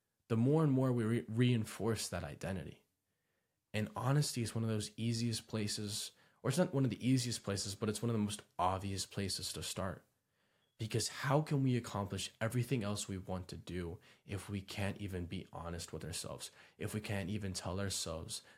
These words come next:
the simple truths of where we are and where we want to be, of how we view other people, how we view ourselves, and how we view things that happen in the world around us?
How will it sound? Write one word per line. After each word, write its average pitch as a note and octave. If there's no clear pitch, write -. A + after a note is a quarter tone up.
the G2+
simple G#2
truths -
of F#2
where F#2
we G#2
are -
and F#2+
where E2+
we E2+
want E2+
to E2+
be, F2+
of F#2+
how G2+
we G2
view G2
other D#2+
people, E2
how F2+
we F#2
view G2+
ourselves, -
and G#2
how G#2+
we A#2+
view G2+
things F2+
that F2+
happen F#2
in F2+
the D#2+
world D2
around B2+
us? -